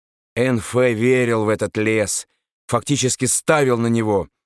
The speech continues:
и я с утра не сомневался, что здесь, в засадах,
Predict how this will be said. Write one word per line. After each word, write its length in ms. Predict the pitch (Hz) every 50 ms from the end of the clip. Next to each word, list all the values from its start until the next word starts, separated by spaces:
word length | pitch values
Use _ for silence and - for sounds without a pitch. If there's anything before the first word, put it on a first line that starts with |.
| _ _ _ _
и 120 | - 117 120
я 160 | 123 139 -
с 120 | - -
утра 380 | 139 - - 135 127 135 127 113
не 120 | 110 110
сомневался, 680 | - - 117 113 113 120 127 151 151 127 113 - 110 95
что 220 | - - - 107
здесь, 520 | 101 98 95 98 156 156 135 110 - - 92
в 60 | 85
засадах, 720 | 78 104 104 - - - 156 147 120 110 - - - -